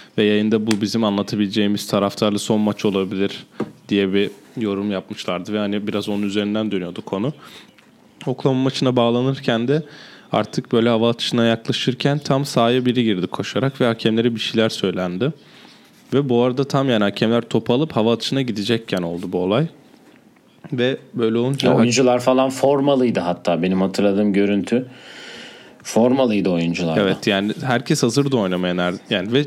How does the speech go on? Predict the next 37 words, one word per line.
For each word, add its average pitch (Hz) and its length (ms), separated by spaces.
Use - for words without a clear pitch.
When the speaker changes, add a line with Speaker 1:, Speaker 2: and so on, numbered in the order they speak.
Speaker 1:
sahaya 113 340
çıkılıyordu. 98 640
Ve 131 240
işte - 240
hakemin 120 420
yanına 120 400
biri 117 180
gitti. 110 420
Bir 127 120
şeyler 110 340
söylendi 98 540
ve - 20
hakemler 107 400
toplandı. 107 800
Sonra 107 400
zaten 110 420
oyuncular 107 500
soyunma 104 360
odasına 104 360
gitti. 98 280
Zaten 110 280
el 113 160
sallıyorlardı 90 720
sahadan 92 340
çıkarken. 123 640
Ben 127 180
orada 123 260
şey 131 260
diye 104 120
düşündüm. 98 480
Herkes 107 360
aslında 107 380
öyle 107 200
bir 110 80
yorum 90 240
yaptı 92 280
ama 127 240